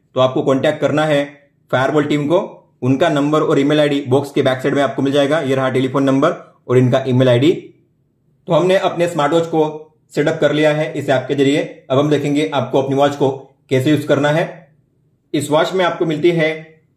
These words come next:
एक button जिसके है four functions। तो अगर आपकी watch में display ऑफ है, उसे on करने के लिए आपको इस पे press करना है, display on हो जाएगा।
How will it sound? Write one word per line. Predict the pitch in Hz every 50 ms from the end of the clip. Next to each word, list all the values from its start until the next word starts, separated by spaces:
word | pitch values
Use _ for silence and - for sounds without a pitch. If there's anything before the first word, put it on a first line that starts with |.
| _ -
एक | 139 160 160 - -
button | 123 120 139 165 180
जिसके | 185 190 - - 160
है | 151 143 143 151 147 - - _ _ _ _
four | 147 143 165
functions। | 165 170 151 147 156 - 202 202 - - - _ _ _ _ _ _ _ -
तो | 131
अगर | 127 147 147 170
आपकी | 170 170 165 - 175 170
watch | 156 160 165 160 160
में | 156
display | 151 143 - - 151 156
ऑफ | 151 151 147 147 147
है, | 160 156 156
उसे | 131 127 127 156
on | 147 147 147 139
करने | 147 139 135 143 143
के | 143
लिए | 143 139
आपको | 135 131 131 - 143
इस | 135 -
पे | - 127
press | 117 139 139 135 -
करना | - 139 - 131 135
है, | - 151 -
display | 123 123 - - 139 131
on | 131 135
हो | 131 131
जाएगा। | 131 135 131 131 135 156 170 - - - _ _